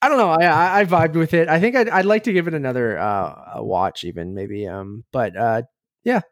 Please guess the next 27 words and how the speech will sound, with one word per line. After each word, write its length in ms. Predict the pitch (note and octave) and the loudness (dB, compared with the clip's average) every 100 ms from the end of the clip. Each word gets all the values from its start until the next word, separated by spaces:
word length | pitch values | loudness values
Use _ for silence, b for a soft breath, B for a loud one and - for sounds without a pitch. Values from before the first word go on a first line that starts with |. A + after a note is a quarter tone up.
| - | -4
I 100 | F#3 | 0
vibed 240 | C#3 A#2+ | 2 0
with 160 | B2 C3 | -2 -4
it. 140 | B2+ | -4
Okay, 280 | C#3 C#3 F#3 | -6 0 2
guys. 300 | D#3+ D#3 D3+ - | 4 2 0 -2
Uh, 260 | - D3 D3 | 2 2 2
thank 480 | - - E3+ F3+ - | 0 0 0 0 0
you 320 | F#3+ F#3+ F#3 | 2 4 2
all 200 | D3+ D#3 | 2 0
for 160 | - D#3+ | 0 0
listening. 580 | E3+ E3+ F#3 F3+ F3+ - | 0 -2 -2 -2 -2 -6
Um, 380 | - C3 B2+ B2 | -2 0 0 0
I 80 | - | -2
don't 160 | D3 D3+ | -2 0
know 100 | C#3 | 0
if 100 | B2+ | -2
I 60 | |
mentioned 380 | B2+ C3 B2+ B2+ | -2 -2 -4 -6
it 100 | A#2 - | -4 0
earlier, 340 | D3+ D#3+ D#3+ | 2 4 4
but 160 | D3 B2+ | 2 0
we 100 | A2+ | -2
have 140 | A2 | -2
two 220 | - C#3 | -4 -2
other 180 | B2 A#2+ | 0 -2
podcasts 800 | - B2+ B2 - B2 A#2+ - - | -2 -2 -2 -2 0 0 -4 -14